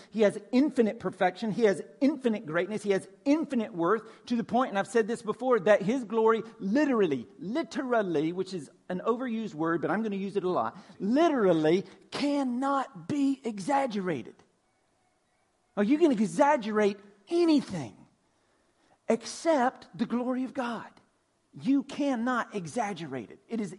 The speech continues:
impossible. He is infinite in his perfections.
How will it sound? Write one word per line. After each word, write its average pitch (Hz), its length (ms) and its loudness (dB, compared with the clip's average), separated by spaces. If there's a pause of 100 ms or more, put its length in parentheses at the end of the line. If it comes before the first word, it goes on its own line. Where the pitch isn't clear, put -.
(100)
impossible. 220 1300 -6 (920)
He 170 160 -6
is 151 140 -8 (140)
infinite 226 680 -4 (440)
in 156 100 -4
his 170 140 -4
perfections. 110 920 -12